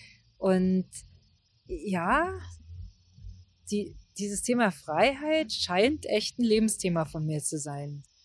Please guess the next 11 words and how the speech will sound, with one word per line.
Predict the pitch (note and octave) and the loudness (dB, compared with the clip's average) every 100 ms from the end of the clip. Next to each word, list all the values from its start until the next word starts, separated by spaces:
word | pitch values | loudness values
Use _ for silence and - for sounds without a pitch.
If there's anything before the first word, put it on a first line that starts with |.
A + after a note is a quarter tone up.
| - - - | -16 -16 -12
Und | - F#3+ | -4 -2
dadurch | D#3+ F3 B3+ D#4 - - _ _ _ _ _ _ | 4 4 4 0 -2 -10 _ _ _ _ _ _
ist | G#3+ | -4
es | A#3 G3+ | -2 0
mein | G3 F#3+ F#3 | 2 4 4
Wunsch, | F#3+ C#4 F#4 - - - _ _ _ _ _ _ G3 - | 4 4 2 0 -8 -14 _ _ _ _ _ _ -6 2
auch | G#3+ G#3+ | 2 4
meine | G3+ F#3+ | 4 4
Kunden | - D4+ E4+ C4+ | 4 2 4 2
zu | G3 | 2
befähigen | F3+ - F3+ F#3 G3+ B3 B3+ C4+ | 0 0 2 4 4 2 0 -4